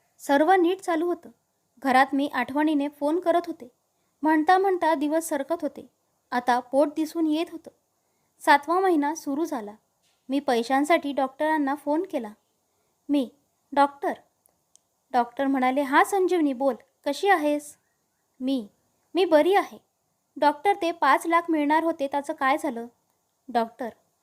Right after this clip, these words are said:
"हां, मी बघतो ते. कामात आहे, नंतर फोन करतो." मला थोडं टेन्शन आलं.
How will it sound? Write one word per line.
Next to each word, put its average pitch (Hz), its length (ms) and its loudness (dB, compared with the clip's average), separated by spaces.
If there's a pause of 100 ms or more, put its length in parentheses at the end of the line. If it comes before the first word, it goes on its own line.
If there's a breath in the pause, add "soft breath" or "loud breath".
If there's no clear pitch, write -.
(180)
"हां, 339 220 6
मी 427 120 0
बघतो 330 340 -2
ते. 277 120 -16 (360)
कामात 285 360 0
आहे, 311 220 2
नंतर 311 320 0
फोन 320 280 -2
करतो." - 340 -10 (720)
मला 240 280 2
थोडं 269 200 0
टेन्शन 277 420 -2
आलं. 262 200 -4